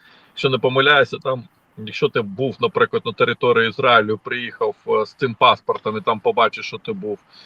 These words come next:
е, в Ізраїлі, наприклад, в Саудівській Аравії, тебе ще можуть не пустити. А от, тому розумні люди зазвичай мають, які там займаються такими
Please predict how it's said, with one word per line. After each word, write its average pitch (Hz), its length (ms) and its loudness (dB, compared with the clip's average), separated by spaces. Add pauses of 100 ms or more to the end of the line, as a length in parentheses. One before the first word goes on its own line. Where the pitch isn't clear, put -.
(340)
е, 107 240 4
в 104 120 -2
Ізраїлі, 160 520 2
наприклад, 104 460 -8
в - 20 -20
Саудівській 110 420 -6
Аравії, 101 260 0
тебе 113 240 0
ще 165 140 -4
можуть 151 300 -6
не 156 80 -6
пустити. 135 580 -6 (720)
А 107 160 4
от, 107 220 4
тому 123 840 2
розумні 147 380 -4
люди 139 240 -4
зазвичай 123 460 -2
мають, 120 400 4
які 120 220 -14
там 101 420 -2
займаються 117 580 2
такими 104 640 -6